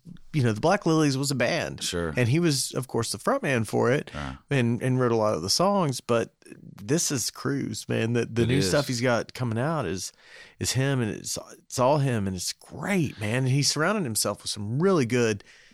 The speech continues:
Speaker 1: uh, talent to,
Speaker 2: It's
Speaker 1: to make
Speaker 2: true.
Speaker 1: it happen too. I'm excited. I'm, I'm, I'm excited to see Dave Egger this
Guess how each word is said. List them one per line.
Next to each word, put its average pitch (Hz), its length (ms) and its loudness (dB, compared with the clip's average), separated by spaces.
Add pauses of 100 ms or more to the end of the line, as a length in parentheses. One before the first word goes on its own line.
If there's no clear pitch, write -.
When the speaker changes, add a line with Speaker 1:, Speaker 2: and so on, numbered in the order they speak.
(400)
Speaker 1:
uh, 110 320 0
talent 143 500 -4
to, 104 100 -6
Speaker 2:
It's 87 260 -2
Speaker 1:
to 127 80 2
make 123 200 4
Speaker 2:
true. 117 100 0
Speaker 1:
it - 20 0
happen 131 420 -2
too. 127 280 2
I'm 123 120 0
excited. 127 600 0 (280)
I'm, 127 200 0
I'm, 90 160 -8
I'm 123 160 -4
excited 131 380 0
to 110 60 -4
see 117 160 0
Dave 104 200 -2
Egger 107 260 -4
this 101 340 -4